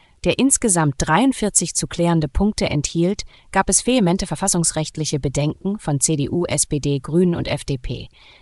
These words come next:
Vier Expertengutachten untermauerten diese Bedenken. So wurde dem Antrag beispielsweise bescheinigt, die Kompetenzen des Landtags zu überschreiten, für den Fall, dass das Vorgehen von Bundesbehörden auf den Prüfstand gestellt werden sollte.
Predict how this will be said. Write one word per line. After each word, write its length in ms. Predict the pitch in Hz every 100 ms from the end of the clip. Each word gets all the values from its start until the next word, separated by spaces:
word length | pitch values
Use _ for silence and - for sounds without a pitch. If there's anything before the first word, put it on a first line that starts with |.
| _
Vier 280 | - 294
Expertengutachten 1000 | - - - 233 - 190 196 - 175 - 214
untermauerten 760 | - 202 202 175 156 147 151
diese 240 | 143 139 143
Bedenken. 580 | 147 139 127 - 113 - _ -
So 260 | 165 240
wurde 220 | 220 214 170
dem 180 | 143
Antrag 580 | - 160 175 139 135 - -
beispielsweise 720 | 156 - 151 131 139 135 135
bescheinigt, 720 | 135 - 190 202 156 - - - -
die 80 | 139
Kompetenzen 680 | - 156 151 - 151 156 143
des 160 | 131 -
Landtags 520 | 160 196 165 139 -
zu 140 | -
überschreiten, 840 | - 143 139 - - 170 - 185 - - _
für 180 | - 156
den 280 | 214 262 254
Fall, 400 | - 156 156 156 - -
dass 180 | 175
das 180 | - 165
Vorgehen 520 | - 208 202 170 160
von 240 | 147 139 131
Bundesbehörden 760 | 226 240 170 - 156 147 147
auf 180 | - 131
den 160 | 139 135
Prüfstand 580 | - 226 - 160 143
gestellt 460 | - 131 - 127 -
werden 240 | 131 127
sollte. 440 | 127 139 - -